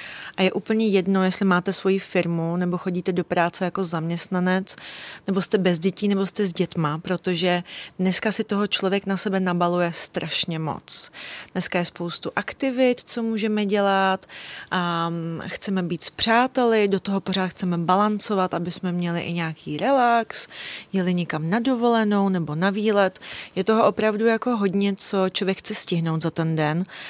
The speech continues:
a nedá se to všechno stíhat. Takže mám takový v sobě jako stres, že nedokážu balancovat tak, jak bych chtěla a rozdělit ten koláč správně, aby každá ta sekce měla ty svoje potřebný procenta, protože,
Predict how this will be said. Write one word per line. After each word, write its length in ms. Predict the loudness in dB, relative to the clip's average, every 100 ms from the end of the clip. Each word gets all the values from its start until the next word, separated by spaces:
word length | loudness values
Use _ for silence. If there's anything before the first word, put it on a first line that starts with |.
| -14 -2
a 80 | 2
nedá 260 | 6 6
se 140 | 4 -2
to 120 | 0
všechno 320 | -2 -2 -4
stíhat. 420 | -4 -2 -2 -2
Takže 580 | -2 -2 2 4 6 4 -2 -16 -2
mám 260 | 2 2 2
takový 460 | 2 2 2 2 4 2 2
v 80 | 2
sobě 380 | 2 4 6 6
jako 420 | 2 0 0 2
stres, 760 | 0 0 2 2 2 0 0
že 300 | 0 2 2
nedokážu 540 | 2 0 2 2 2 0
balancovat 800 | 2 2 2 0 0 2 2 0
tak, 180 | -4 -2
jak 100 | -2
bych 220 | -2 -4
chtěla 440 | -2 0 4 2 0 -10 -12 -2
a 80 | 2
rozdělit 420 | 2 4 2 2
ten 200 | 0 -2
koláč 500 | 2 2 4 2 0
správně, 800 | 2 0 6 6 6 2 -2 -4
aby 200 | -4 -4
každá 480 | -2 0 0 4 4
ta 140 | 2 0
sekce 640 | 2 0 -2 0 2 0 -4 -12 -12 -2
měla 440 | 4 6 6 6 2
ty 140 | 0
svoje 340 | -2 2 2
potřebný 680 | 2 -2 -2 0 0 0 0
procenta, 640 | 0 0 2 0 0 -2 0
protože, 680 | 0 0 0 2 4 4